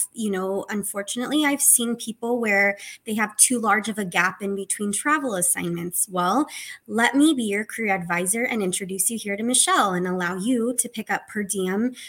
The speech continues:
shifts in the area. Let me help you if you're looking because now you have a newborn baby, like Michelle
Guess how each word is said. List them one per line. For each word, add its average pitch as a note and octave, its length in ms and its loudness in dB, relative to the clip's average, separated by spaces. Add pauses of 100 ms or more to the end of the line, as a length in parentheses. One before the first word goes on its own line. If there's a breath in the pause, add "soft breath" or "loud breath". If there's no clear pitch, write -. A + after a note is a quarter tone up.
shifts - 380 2
in G#3+ 100 -2
the G#3 180 -4
area. G#3 580 -4
Let G#3 360 -2
me B3 500 2
help A3 380 -6
you G#3+ 220 0
if - 180 -6 (260 loud breath)
you're G#3+ 160 -2
looking A3 460 0
because A3+ 400 -4
now F#3 160 0
you F#3+ 100 -2
have A3 240 -4
a C4+ 60 4
newborn G3 480 2
baby, F3+ 280 -2
like F3 200 -4
Michelle F3 480 0